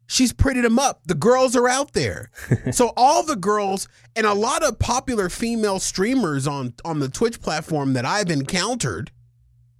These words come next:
Speaker 1: have the sexuality just turned up because, quite honestly,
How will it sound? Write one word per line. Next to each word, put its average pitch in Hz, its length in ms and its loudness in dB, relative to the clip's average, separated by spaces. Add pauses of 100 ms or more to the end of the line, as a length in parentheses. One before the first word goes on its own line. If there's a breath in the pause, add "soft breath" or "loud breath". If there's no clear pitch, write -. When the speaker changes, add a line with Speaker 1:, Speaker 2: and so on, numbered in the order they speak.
(680)
Speaker 1:
have 247 280 -4
the 262 80 2
sexuality 247 920 0
just 233 280 -2
turned 240 340 -2
up 277 200 -2
because, 240 320 -2
quite 233 300 -2
honestly, 226 680 -2